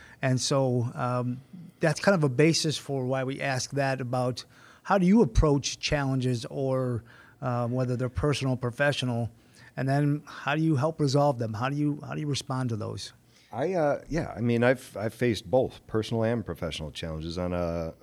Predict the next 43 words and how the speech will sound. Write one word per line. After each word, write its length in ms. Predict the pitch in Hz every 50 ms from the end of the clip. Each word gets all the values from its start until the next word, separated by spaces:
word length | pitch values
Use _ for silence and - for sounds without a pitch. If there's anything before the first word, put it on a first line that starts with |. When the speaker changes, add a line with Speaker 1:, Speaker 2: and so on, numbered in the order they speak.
| - - -
Speaker 2:
uh, 380 | 50 50 50 50 50 50 - - - - - - _
on 80 | 92 87
a 60 | 85
daily 280 | 78 95 104 107 98 87
basis. 420 | 76 95 104 127 123 - 76 -
But 180 | - 82 80 -
to 80 | 95
go 160 | 101 117 120
a 20 | 117
little, 380 | 120 120 110 104 95 95 - - - - - - - - - - _ _ _ _ -
little 160 | 123 127 120
deeper 400 | 101 92 127 131 127 - 95 98
into 220 | 117 143 143 110
that, 280 | 98 90 90 87 - -
you 80 | 104
know, 100 | 101 101
I've 100 | 104 110
been 160 | 120 131 123 113
very 160 | 120 117 104
fortunate 580 | - - 113 123 123 - 101 98 87 - - -
to, 460 | - 98 98 95 92 87 87 71 65 -
to 120 | - 85 87
have 280 | 98 98 95 87 85
great 160 | 95 101 101
role 180 | 78 95 101 101
models. 480 | 95 90 82 78 76 78 78 - - - - _ _ _ _ _ _ _ _ _
Uh, 240 | - 98 98 98 98
not 240 | 101 107 113 113 107
only 200 | 110 113 113 110
that, 180 | 95 101 92 - - - - -
you 80 | 101
know, 100 | 92 87
I 40 | 85
was 100 | 90 90
born 300 | 80 85 104 107 104 101
in, 240 | 98 101 101 101 107
born 380 | - 110 101 110 117 120 117
into 280 | 110 107 98 - 104 98
a, 40 | 98 - -
a 80 | 92
great 240 | 80 98 101 95 -
family, 440 | - - 98 95 92 85 85 85 82 - - - - - -
um, 420 | 92 87 85 85 82 82 82 -